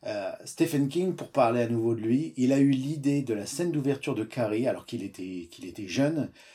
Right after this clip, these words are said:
euh, en faisant un petit boulot, il nettoyait les vestiaires des filles dans un lycée. Et ça lui a donné l'idée de la scène d'ouverture de Carrie. S'il était resté chez lui, le nez collé sur sa machine à écrire, à chercher désespérément sur quoi écrire un bouquin,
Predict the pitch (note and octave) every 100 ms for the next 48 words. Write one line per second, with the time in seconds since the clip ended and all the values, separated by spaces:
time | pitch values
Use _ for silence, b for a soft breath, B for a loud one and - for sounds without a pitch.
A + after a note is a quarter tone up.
0 | B - G#2 G2+ - - D3 D3+ B2+ -
1 | - D3 A#2 A#2 C#3+ A2+ A#2+ C#3 - A#2+
2 | A2 C#3+ C3 G#2+ B2 - D3 D3+ - D3+
3 | G#2 G#2 G#2 A2+ - G2+ - _ b b
4 | b b b b b B2 B2+ - - -
5 | B2 A#2+ B2+ B2+ C3+ D3 E3+ C3 B2+ C3
6 | D3+ A2+ - - E3+ C#3+ A#2+ B2 C#3+ A#2
7 | G#2 G#2 F2 - _ b b - C#3 C#3+
8 | C#3+ C3 D3 G#3+ G#3+ C#3 A2 G#2 C3+ F#2+
9 | G2+ A2+ A#2+ C#3+ C#3+ C#3 - G#2+ A#2 -
10 | C#3 B2 A#2 - - F#2+ - A#2 - B2+
11 | A2 A#2 C#3+ - D3 C3+ C3+ C3+ - -
12 | - - E3 D#3+ C3+ - G#2+ F#2+ A2 -
13 | G2+ -